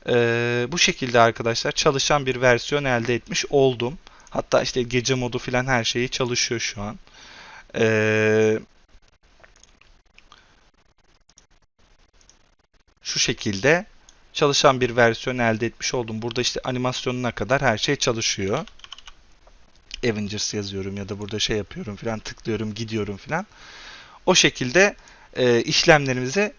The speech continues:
yapmış olduk arkadaşlar. Umarım, e, sürçülisan ettiysem affola,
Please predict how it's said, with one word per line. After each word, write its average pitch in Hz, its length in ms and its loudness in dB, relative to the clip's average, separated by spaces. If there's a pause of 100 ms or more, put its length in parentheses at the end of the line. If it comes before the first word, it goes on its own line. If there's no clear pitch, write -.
yapmış 151 480 4
olduk 139 380 4
arkadaşlar. 104 680 2 (420)
Umarım, 196 360 4 (160)
e, 131 340 2
sürçülisan 160 600 -2
ettiysem 160 520 -2
affola, 135 560 4